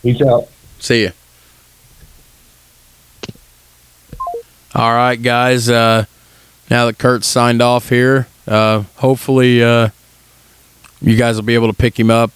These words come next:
Speaker 2: the audio from the first hour. We'll see how it goes. Uh, hope you enjoyed this episode. I don't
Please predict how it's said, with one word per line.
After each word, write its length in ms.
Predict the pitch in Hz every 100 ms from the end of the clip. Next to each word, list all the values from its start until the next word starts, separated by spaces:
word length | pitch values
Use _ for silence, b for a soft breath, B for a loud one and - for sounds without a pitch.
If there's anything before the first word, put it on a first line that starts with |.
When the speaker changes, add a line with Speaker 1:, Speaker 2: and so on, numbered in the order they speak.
| -
Speaker 2:
the 180 | 104 104
audio 500 | 107 113 113 110 110
from 160 | 107
the 80 | 101
first 340 | - 107 107 -
hour. 500 | 110 107 110 113 - _ _
We'll 120 | 110
see 200 | - 104
how 200 | 101 98
it 100 | 85
goes. 400 | 101 101 104 101
Uh, 260 | 98 87 90 -
hope 220 | 110 104
you 80 | 110
enjoyed 320 | 107 110 110
this 180 | 107 -
episode. 520 | 113 110 - 110 110
I 100 | 110
don't 180 | 127